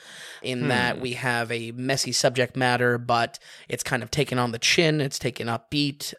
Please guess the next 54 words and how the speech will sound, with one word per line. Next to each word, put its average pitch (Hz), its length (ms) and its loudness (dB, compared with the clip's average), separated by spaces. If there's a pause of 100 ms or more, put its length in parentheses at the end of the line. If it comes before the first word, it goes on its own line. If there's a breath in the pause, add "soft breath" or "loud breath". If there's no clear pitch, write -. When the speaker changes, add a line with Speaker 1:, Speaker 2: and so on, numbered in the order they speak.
Speaker 1:
The, 110 500 -8
I 107 80 0
think 143 200 -2
what 139 160 6
Showgirls 156 640 8
lacks 143 500 6
is 120 260 2
a 123 60 0
little 147 220 6
bit 135 140 4
of 123 100 2
a 107 60 0
twist - 360 2
of 139 100 2
the 123 60 -4
knife, 123 600 0
the, 110 220 -6
the 101 140 -6
tragic 139 540 4
spin 123 580 0
towards 123 320 -2
the - 200 -10
end 127 340 6
to - 80 -4
bring 127 220 -2
it 120 100 -4
all 120 160 2
home 123 340 -4
and 120 120 -8
say, 120 320 2
"Yeah, 117 160 -4
this 135 240 -2
is 127 80 -8
actually, - 600 -6
you 127 140 -6
know, - 160 -6 (240)
this 156 180 2
is 139 220 2
a, 117 220 -4 (340 loud breath)
uh, 117 260 4
a, 92 220 -4
a 85 80 -2
horrible 120 460 4
industry - 480 -6
to, 62 380 -6
to - 140 -8
be 113 160 -6
a 78 60 -4
part - 300 -4
of - 180 -10
and 117 100 -8
whatnot." - 640 -10
And, 110 280 -10
uh, - 240 -4